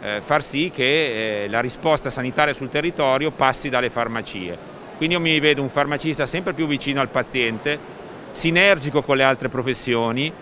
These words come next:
perché ci sono sicuramente delle, eh, sinergie da, eh, oliare un po' meglio, eh, un farmacista che sia vocato non solo a dispensare ma anche a fare qualcosa di più, qualcosa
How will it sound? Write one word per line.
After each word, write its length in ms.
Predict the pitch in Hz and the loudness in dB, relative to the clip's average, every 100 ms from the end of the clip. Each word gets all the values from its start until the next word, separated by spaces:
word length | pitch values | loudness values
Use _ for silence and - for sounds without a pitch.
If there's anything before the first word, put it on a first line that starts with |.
| - - - - - | -16 -16 -16 -16 -4
perché 200 | 120 123 | 0 0
ci 80 | 123 | 2
sono 180 | 143 139 | 0 0
sicuramente 880 | 139 147 143 143 151 - 143 131 127 | 0 4 4 4 2 4 4 6 4
delle, 360 | 131 135 131 110 - - - | 4 4 4 0 -8 -16 -6
eh, 220 | 110 104 | -2 -2
sinergie 580 | 143 139 131 117 147 135 | 0 2 2 4 4 6
da, 1040 | 131 127 123 120 120 113 110 110 107 107 | 6 6 6 2 0 0 2 0 0 -2
eh, 40 | 101 104 - | -4 -10 -4
oliare 560 | 156 147 156 160 147 131 | 0 4 6 8 6 4
un 160 | 127 | 0
po' 120 | 131 | 0
meglio, 560 | 127 120 120 123 147 180 - - - - - | 0 0 -2 0 0 -2 -4 -18 -16 -16 -4
eh, 480 | 117 117 113 110 113 | 0 2 2 0 -2
un 280 | 160 170 165 | -2 -2 -2
farmacista 1000 | 156 151 156 151 170 156 - 147 135 127 | 2 2 2 0 0 0 0 2 2 2
che 120 | 143 | -2
sia 580 | 127 151 151 143 139 123 - - - | -4 0 2 4 2 0 -4 -16 -6
vocato 420 | 131 170 160 143 | -2 2 2 2
non 160 | 147 | -2
solo 260 | 151 185 185 | -2 0 2
a 20 | |
dispensare 720 | 165 143 175 165 - 180 196 | 0 -2 -2 -2 2 2 2
ma 100 | 180 | 2
anche 240 | 151 147 147 | 0 0 -2
a 60 | |
fare 360 | 135 143 143 143 - - - | 0 0 2 -2 -4 -16 0
qualcosa 500 | 135 - 147 139 143 | 0 4 2 4 0
di 100 | 139 | -2
più, 360 | 156 175 214 | 0 2 0
qualcosa 760 | 180 135 - 156 160 135 156 139 | 2 0 2 4 4 4 4 4